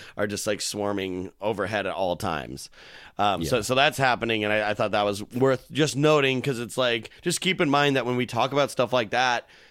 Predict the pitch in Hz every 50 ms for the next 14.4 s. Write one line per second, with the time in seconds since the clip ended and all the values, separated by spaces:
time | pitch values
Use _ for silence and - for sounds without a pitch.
0 | _ _ _ _ _ _ _ _ _ _ _ _ _ - - 165 170 - - -
1 | - - - 165 147 - - 170 170 175 - - 156 143 139 - 190 208 196 190
2 | 196 180 160 156 147 156 147 151 - - 151 139 143 139 127 135 127 117 117 113
3 | - - 131 110 90 98 120 151 185 208 226 190 131 156 156 160 151 139 120 107
4 | - - 123 117 90 - - - - - - 143 131 - - 110 135 151 165 175
5 | 180 180 175 156 143 147 143 131 127 123 - 117 117 120 135 139 131 120 113 107
6 | - 110 104 98 - - - 71 62 57 64 - - - _ _ _ _ _ _
7 | - 165 - 190 190 151 143 - 151 - 170 170 147 139 117 123 123 127 135 123
8 | 117 117 113 101 _ - - 120 120 110 - - 120 113 107 90 87 - - -
9 | - 156 147 143 127 156 165 170 - - 160 147 143 139 127 - _ _ _ _
10 | - 127 123 113 101 107 104 - - 113 120 120 113 - - 127 127 120 - 131
11 | 139 139 131 - 135 113 151 151 147 139 135 131 131 123 113 - - - - -
12 | 104 95 98 98 - 123 113 98 104 101 104 107 107 107 110 107 104 107 107 101
13 | - - - - 90 90 90 90 92 - - - - - - - - - - -
14 | 98 90 90 95 85 - -